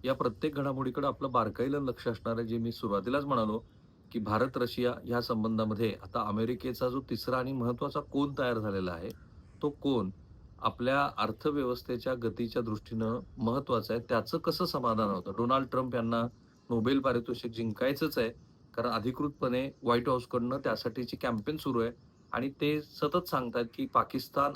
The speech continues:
आणि भारतातला संघर्ष आम्ही थांबवला, युक्रेन आणि रशियातला संघर्ष जो गेली तीन वर्ष जग बघतोय, तो थांबवला, तर ट्रम्प यांना नोबेल पारितोषिक मिळवण्याच्या दृष्टीनं एक महत्त्वाचं कारण मिळेल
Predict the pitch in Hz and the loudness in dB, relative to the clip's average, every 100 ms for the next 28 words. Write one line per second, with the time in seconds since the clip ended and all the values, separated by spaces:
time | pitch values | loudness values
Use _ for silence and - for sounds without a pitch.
0 | - 127 127 104 98 123 117 127 - 113 | -2 -4 -2 -2 0 -2 -2 -2 -2 -2
1 | 120 117 113 127 135 147 156 143 117 - | -2 -2 -2 -2 -2 4 6 4 2 -6
2 | - - - 107 127 123 165 175 - 135 | -20 -16 -6 0 0 2 4 4 2 -2
3 | 143 123 - 131 131 131 - 117 120 120 | 0 -2 0 -2 0 -4 -2 0 0 -2
4 | - 95 - - - - 113 113 120 120 | -4 -6 -8 -20 -12 -4 -2 0 -2 0
5 | 147 139 127 120 127 131 - 117 123 117 | 0 2 0 0 -2 -2 -4 -2 0 0
6 | 110 - 139 117 - - - - 156 - | -4 0 2 2 0 -16 -14 -4 -4 -2
7 | 131 147 160 123 - - - - 139 143 | 0 4 4 4 -2 -10 -18 -4 2 2
8 | 139 - - 143 175 175 147 139 147 165 | 0 -4 4 4 6 4 4 4 2 4
9 | 151 131 165 160 156 147 147 175 156 139 | 2 4 2 4 2 0 -6 -6 -4 -2
10 | 135 135 131 127 123 - 127 131 123 120 | 0 0 -2 -6 -6 -6 -6 -6 -2 -4
11 | 113 127 131 120 - - 107 104 104 92 | 0 -2 0 -2 -2 0 2 2 -2 -6